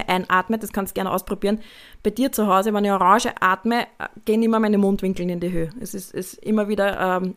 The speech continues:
erstaunlich aufs Neue, wie schnell das geht. Das fun-, es tut mir leid, das <laughs> Grinsekatze. Es funktioniert tatsächlich schneller als mit zweiundzwanzig Sekunden, dass sie mit den Mundwinkeln was tut. Und,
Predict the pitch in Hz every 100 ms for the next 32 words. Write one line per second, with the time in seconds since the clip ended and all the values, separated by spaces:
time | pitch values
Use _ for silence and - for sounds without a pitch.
0 | - 185 170 175 190 175 - 185 214 202
1 | 185 175 170 214 269 - _ _ _ _
2 | _ - - - - _ - - 262 269
3 | 294 - 302 262 - 247 - 202 175 165
4 | 220 220 - - - - - - 185 190
5 | 202 - 220 - 247 247 247 247 185 -
6 | 220 214 220 214 226 196 190 196 - 180
7 | 208 202 196 202 202 208 226 226 214 208
8 | 214 208 208 214 247 202 202 185 185 185
9 | 208 233 - - - - - - - 220
10 | 220 220